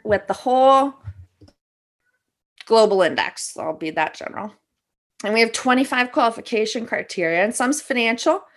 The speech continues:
some's non-financial. Um, for example, we use Glassdoor ratings, um, but we cut out a lot of, um, traditional evil stuff like guns and weapons of mass destruction and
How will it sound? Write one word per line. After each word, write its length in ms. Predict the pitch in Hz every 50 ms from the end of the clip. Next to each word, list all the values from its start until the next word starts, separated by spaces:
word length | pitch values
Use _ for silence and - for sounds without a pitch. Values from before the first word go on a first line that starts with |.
| _ _ - _ _ _
some's 260 | - 254 240 233 233
non-financial. 800 | 226 214 202 208 214 - - 190 180 - - - - - - _ _ _ _ _ _ _ _ _ _ _ _ -
Um, 340 | 190 185 180 185 185 180 - _ _
for 100 | 226 220
example, 340 | 208 202 214 202 202 208
we 100 | 208 196
use 140 | 185 190 175
Glassdoor 560 | 170 196 185 170 180 - - 190 180 170 151
ratings, 500 | 139 - - - - - - - - - - _ _ _ -
um, 220 | 180 175 175 185 196
but 120 | 226 240
we 100 | 262 262
cut 240 | - - - 240 214
out 160 | 202 202 190
a 40 | 190
lot 200 | 185 190 175 175
of, 120 | 175 170 - - _ _
um, 440 | 185 175 165 165 165 160 165 175 175 - _ _ _
traditional 640 | - - 196 196 190 - - 196 185 180 170 170 - _ _ _ _ _ _ _ _ _ _ -
evil 480 | 202 185 170 180 175 180 180 - _ _ _
stuff 500 | - - - - 233 208 233 269 - -
like 260 | - - - - _
guns 420 | - 180 165 165 165 170 170 165
and 260 | 165 156 156 - - - -
weapons 400 | 175 180 147 - - 160 160 -
of 80 | -
mass 240 | - - - - -
destruction 720 | - - - - - - 131 - - - - 104 - - -
and 220 | - - - -